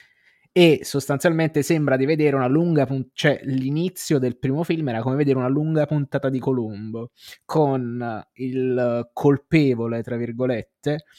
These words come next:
che cerca di, ehm, dissim-, di coprire le sue tracce.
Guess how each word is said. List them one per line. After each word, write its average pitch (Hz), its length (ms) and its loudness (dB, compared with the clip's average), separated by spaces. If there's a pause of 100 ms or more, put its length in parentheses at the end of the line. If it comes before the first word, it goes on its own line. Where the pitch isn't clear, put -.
(120)
che 185 120 -2
cerca - 500 0
di, 131 460 0 (360)
ehm, 120 580 -4 (160)
dissim-, 135 760 -4
di 135 260 2
coprire 151 420 4
le 127 120 2
sue 127 180 0
tracce. 107 720 -6